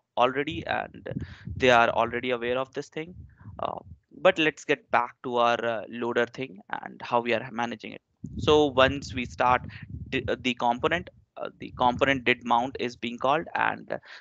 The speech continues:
the loader component, the loader things becomes true. Upon making this true, what we want to do is that we want to set the state back and change the variable value of this, and we want to render this part again.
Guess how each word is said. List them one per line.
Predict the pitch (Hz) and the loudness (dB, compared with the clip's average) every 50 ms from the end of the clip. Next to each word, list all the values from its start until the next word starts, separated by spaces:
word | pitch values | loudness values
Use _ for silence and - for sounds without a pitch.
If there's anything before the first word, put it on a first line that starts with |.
| - _ - | -14 _ 0
the | 131 | 2
loader | 120 120 120 123 131 135 151 147 | 2 4 4 4 4 4 2 0
component, | - 127 120 120 120 - 120 117 - - - - - | 0 0 -2 -2 -2 -6 -6 -6 -8 -10 -12 2 4
the | 127 123 | 6 6
loader | 123 127 139 156 - 170 - - - | 6 6 4 4 4 2 0 -2 -6
things | - 135 127 117 - | -8 -8 -8 -10 -12
becomes | - 113 - - 117 113 113 - | -14 -10 -4 -4 -4 -4 -6 -8
true. | - - 139 104 - - _ _ - - - - - - - - - - - - - | -6 -6 -6 -6 -6 -10 _ _ -20 -18 -16 -16 -16 -16 -18 -18 -18 -14 -12 -8 -6
Upon | - - - 190 196 202 208 185 143 | 2 8 8 10 10 8 6 2 0
making | 147 143 131 156 151 147 139 | 0 0 0 0 -2 0 0
this | 143 139 - - | -2 -2 -2 -4
true, | - - 208 180 160 143 - - - - - - - | -2 0 0 2 0 -2 -4 -10 -12 -14 -12 -12 0
what | - 127 151 - - | 4 4 4 4 2
we | 170 165 | -2 -6
want | 147 127 123 131 135 156 - | -4 -4 -2 0 0 0 -2
to | 151 | -4
do | 131 123 123 | -4 -2 -2
is | 123 117 117 - | -2 -2 -2 -2
that | - 92 67 - _ - | -2 -2 -2 -2 _ -6
we | 120 123 | -6 -6
want | 120 117 117 113 131 143 - - | -4 -2 0 2 2 2 2 -2
to | - 175 | -4 -6
set | - - - 151 143 - _ _ | -2 2 4 4 4 2 _ _
the | - 123 | -4 -4
state | - - - - 156 151 156 - - - - - | -4 -2 0 2 4 4 4 2 -2 -8 -6 2
back | - 120 127 139 139 - - - - - | 2 4 4 4 2 0 -4 -12 -8 -4
and | - 120 117 113 - - | -4 -4 -4 -4 -8 -6
change | - - 139 139 151 170 170 147 - | -2 0 0 0 0 -2 -4 -6 -4
the | 131 131 | -4 -2
variable | 117 120 127 127 123 123 123 120 117 120 123 117 95 - - - - - - | 0 2 2 2 2 0 0 0 0 0 0 0 -2 -6 -10 -18 -20 -6 0
value | - 123 117 117 123 127 | 2 2 4 4 0 -2
of | 120 - | -2 0
this, | - 120 120 - - - - - - - - | -2 -2 -2 -2 -6 -10 -12 -14 -16 -8 -4
and | - 117 123 120 | -2 -2 -2 0
we | 127 135 | -2 -2
want | 135 127 127 127 127 123 - | 0 0 0 0 0 -2 -4
to | 123 120 117 | -4 0 2
render | 117 120 120 131 139 160 160 | 2 2 2 0 0 0 0
this | 147 127 135 131 | 0 0 -4 -4
part | - _ 113 110 113 - - | -2 _ 0 0 0 -2 -6
again. | - 110 - 120 120 117 113 104 98 | -10 -8 -6 -4 -4 -4 -4 -6 -8